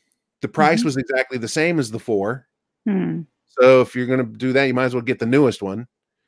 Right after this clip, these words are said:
Speaker 2: Right.
Speaker 1: And then to top all that off, they dis-, they totally discontinued the four.
Speaker 2: Oh, did he?
Speaker 1: Yeah, yeah, they totally took it off their website and everything. So
Speaker 2: Oh.
Speaker 1: I'm curious, all of those fours that they've already made,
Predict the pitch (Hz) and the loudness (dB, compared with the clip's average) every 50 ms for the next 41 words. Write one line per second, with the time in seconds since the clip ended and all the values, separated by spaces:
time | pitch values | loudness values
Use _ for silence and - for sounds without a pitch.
0 | - 214 - 170 175 185 - - - - _ _ _ _ _ - 123 127 131 143 | -10 -8 -6 -6 -6 -6 -8 -10 -14 -16 _ _ _ _ _ -4 -2 0 2 4
1 | 151 160 156 147 127 131 120 - - 143 143 139 131 - - 135 135 135 139 151 | 4 4 4 2 2 0 -4 -4 -4 -2 -2 -2 0 2 4 4 6 6 6 6
2 | 185 202 139 120 123 - - - 180 214 165 185 190 190 - _ - 190 240 - | 4 4 4 2 0 0 0 0 0 2 2 2 2 2 0 _ 0 0 0 0
3 | - 190 190 185 185 170 160 185 185 - - 175 175 - 202 226 233 202 151 120 | 0 0 2 2 2 2 2 0 0 0 -2 -4 -2 -2 -2 -2 0 -2 -2 -2
4 | 117 95 - 98 71 - - - _ _ _ _ _ _ _ _ _ _ _ _ | -4 -6 -4 -6 -6 -6 -8 -12 _ _ _ _ _ _ _ _ _ _ _ _
5 | _ _ _ _ _ _ _ _ _ _ _ _ - 208 202 180 202 202 190 226 | _ _ _ _ _ _ _ _ _ _ _ _ 2 2 4 4 4 2 2 2
6 | 262 302 - _ _ _ _ _ _ - 160 156 120 95 92 113 139 139 131 139 | 0 0 -2 _ _ _ _ _ _ -2 2 2 2 2 0 2 2 4 4 4
7 | 143 - 156 151 156 151 151 - 143 147 143 139 135 - - 131 127 131 127 131 | 4 4 4 4 4 2 2 0 0 0 2 2 2 0 0 0 2 2 0 0
8 | 127 - 139 127 120 123 131 139 143 135 113 92 87 - _ _ _ _ _ _ | 0 0 -2 0 0 0 -2 -2 -2 -2 -4 -6 -6 -10 _ _ _ _ _ _
9 | _ _ - - 185 180 165 147 - 190 170 143 147 190 233 226 - - - 247 | _ _ 0 4 6 8 8 8 8 6 4 2 2 2 2 0 -2 -8 -6 0
10 | 269 220 165 139 123 123 123 - - - _ _ _ _ _ _ _ _ _ _ | 2 4 4 4 4 2 0 -4 -10 -16 _ _ _ _ _ _ _ _ _ _
11 | _ _ - 131 147 165 185 220 214 190 196 180 160 - - - 170 170 185 190 | _ _ -2 2 4 6 6 6 6 4 4 2 2 0 -2 -4 -4 -2 0 0
12 | 175 160 147 - 147 139 131 139 135 131 127 127 120 113 127 156 185 185 143 113 | -2 -2 -2 -2 -2 0 0 0 0 0 0 -2 -2 -2 0 0 0 2 0 0
13 | 95 90 85 - - | -2 -4 -6 -10 -14